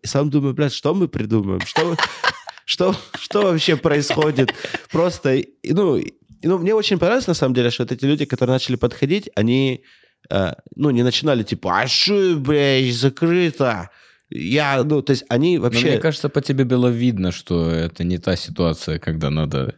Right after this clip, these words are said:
Speaker 2: щас вот так делать.
Speaker 1: Я думаю, да. То есть они прониклись,
Speaker 2: <laughs>
Speaker 1: короче. Они
Speaker 2: Видно
Speaker 1: такие
Speaker 2: было,
Speaker 1: сами,
Speaker 2: что
Speaker 1: «Ну, интересно,
Speaker 2: тяжело.
Speaker 1: что будет». Такие, знаешь, типа, «М-, мы сами не знаем». Э, и, короче, вернулся этот раз и говорит, «Слушай,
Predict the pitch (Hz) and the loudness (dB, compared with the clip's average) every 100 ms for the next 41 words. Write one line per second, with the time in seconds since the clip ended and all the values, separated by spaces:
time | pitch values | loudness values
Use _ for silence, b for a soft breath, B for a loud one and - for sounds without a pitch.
0 | - - 67 - 65 - 69 78 90 - | -12 -8 -6 -6 -6 -4 -2 -2 -2 -4
1 | 82 104 123 143 143 135 135 90 82 - | -2 0 0 2 0 0 0 -2 -2 -2
2 | 90 123 117 139 131 123 139 - - 82 | 0 2 2 2 2 0 0 0 -2 -2
3 | - 139 107 101 123 135 120 127 131 104 | 2 2 2 2 2 2 2 2 2 2
4 | 127 127 117 104 - - 117 120 147 214 | 0 2 2 0 -2 -2 2 2 2 0
5 | 175 123 135 123 147 123 127 110 110 - | 2 2 0 0 0 0 0 2 0 0
6 | 123 - - 123 131 - 143 113 117 107 | 0 2 0 2 0 -2 -4 0 0 0
7 | B B B B - 117 - 110 113 131 | B B B B -6 -6 -4 0 2 2
8 | 135 135 123 120 117 110 101 101 101 - | 0 0 2 2 0 2 2 2 0 -8
9 | _ b b b - 95 92 85 82 - | _ b b b -4 0 2 0 -2 -4
10 | - 131 156 160 139 - _ _ _ _ | -2 0 2 2 -2 -8 _ _ _ _
11 | _ - - - 131 - 120 127 143 - | _ -14 -8 0 0 2 2 2 0 0
12 | 110 101 104 139 160 - 92 98 101 110 | -2 0 2 2 0 -4 -6 0 2 0
13 | - B B B - 147 - 80 - | -4 B B B -4 -2 0 0 -2